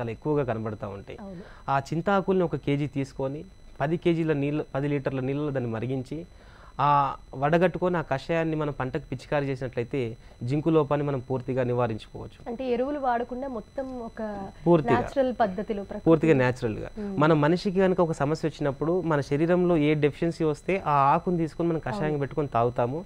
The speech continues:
Speaker 2: మ్మ్.
Speaker 1: మొక్కలకు కూడా ఏ deficiency వస్తుందో మనం గుర్తుపట్టి ఆ ఆకుల్ని మనం కషాయంగా మార్చి మనం దాన్ని మనం మొక్కకు స్ప్రే చేసినట్టయితే పూర్తిగా మనము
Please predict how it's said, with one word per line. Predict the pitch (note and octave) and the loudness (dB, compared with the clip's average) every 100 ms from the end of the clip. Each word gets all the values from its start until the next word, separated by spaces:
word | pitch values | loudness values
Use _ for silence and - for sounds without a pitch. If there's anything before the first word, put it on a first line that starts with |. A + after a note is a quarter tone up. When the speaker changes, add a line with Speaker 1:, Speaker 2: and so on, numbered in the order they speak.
| - | -10
Speaker 2:
మ్మ్. | A3 A3 | -10 -2
Speaker 1:
మొక్కలకు | G3 C#3+ - G3+ | 2 4 4 4
కూడా | F3+ G3 | 4 4
ఏ | E3+ E3 | 6 4
deficiency | E3 D#3+ E3+ D#3 | 4 0 -2 -4
వస్తుందో | - D#3+ | -2 0
మనం | D#3 C3 A2 | 2 2 0
గుర్తుపట్టి | A2 C3+ C#3+ A#2+ G3+ C4 - - - - | -2 0 0 0 -4 -6 -12 -20 -12 4
ఆ | |
ఆకుల్ని | C3 C#3 C#3+ F3 G#3+ G3+ | 6 8 8 6 4 4
మనం | F#3 E3+ | 4 2
కషాయంగా | C3+ - D#3 D3+ | 0 0 0 2
మార్చి | C#3 B2+ B2 - F3+ C#3 - - - | 2 2 0 -2 -4 -4 -10 -16 -2
మనం | E3 F3 | 4 6
దాన్ని | D#3+ D#3+ F3+ | 6 6 6
మనం | F3 E3 D#3 | 4 2 2
మొక్కకు | C#3+ D#3+ - D3+ C#3 C3 - B2+ | 2 0 2 0 0 -4 -10 -14
స్ప్రే | - D3 | 0 2
చేసినట్టయితే | D3 C#3+ C#3+ B2+ B2 D3+ C3 - | 4 2 -2 -4 -2 -2 -2 0
పూర్తిగా | D#3 D#3+ D#3+ D#3+ | 0 2 2 2
మనము | D3 C#3 C3+ B2 | 0 0 -2 -4